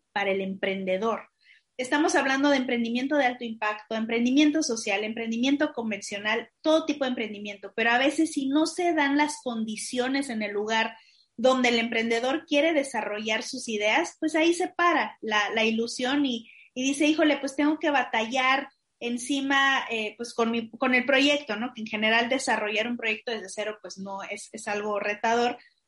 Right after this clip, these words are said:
pero encima tengo, me encuentro con que no hay oficinas donde pueda hacer networking, donde no puedo, no puedo yo saber dónde puedo registrar mi marca,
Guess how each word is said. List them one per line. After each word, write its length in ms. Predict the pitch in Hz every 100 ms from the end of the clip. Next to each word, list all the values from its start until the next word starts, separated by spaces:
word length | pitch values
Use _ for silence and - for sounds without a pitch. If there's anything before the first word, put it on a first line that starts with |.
| -
pero 120 | 262
encima 400 | 285 320 339 349
tengo, 360 | 349 330 349 294
me 100 | 285
encuentro 440 | 285 294 311 339
con 160 | 285 277
que 100 | 254
no 180 | 262
hay 180 | 285 320
oficinas 760 | 330 294 285 311 311 311 302 285
donde 220 | 254 240
pueda 220 | - 269
hacer 280 | 285 262 247
networking, 720 | 247 240 247 285 294 285 269
donde 240 | 254 233
no 200 | 233 247 262
puedo, 400 | 277 262 262 254 - - _
no 180 | 247 277
puedo 200 | 311 294
yo 180 | 285 285
saber 380 | 285 254 254
dónde 240 | 254 254 247
puedo 480 | 262 247 247 240 -
registrar 580 | 269 277 233 - 240 233
mi 140 | 226
marca, 680 | 233 269 302 294 269 254